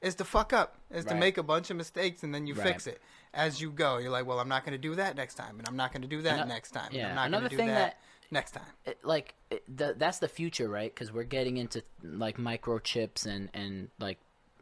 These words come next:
Speaker 2: uh, Neuralink is designed to really catch things, like, health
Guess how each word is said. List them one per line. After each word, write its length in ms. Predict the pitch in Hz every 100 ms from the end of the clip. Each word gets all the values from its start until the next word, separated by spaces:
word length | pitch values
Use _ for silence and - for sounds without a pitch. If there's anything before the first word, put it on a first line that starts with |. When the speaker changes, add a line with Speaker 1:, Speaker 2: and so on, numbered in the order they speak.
| - -
Speaker 2:
uh, 60 | - - _ _ - - 117
Neuralink 720 | 120 127 123 117 117 113 113
is 180 | 107
designed 540 | 110 117 104 110 110 104
to 120 | 113
really 300 | 113 110 104
catch 500 | - 113 107 - -
things, 360 | - 107 104 101 -
like, 240 | 98 - - - - - -
health 320 | 135 123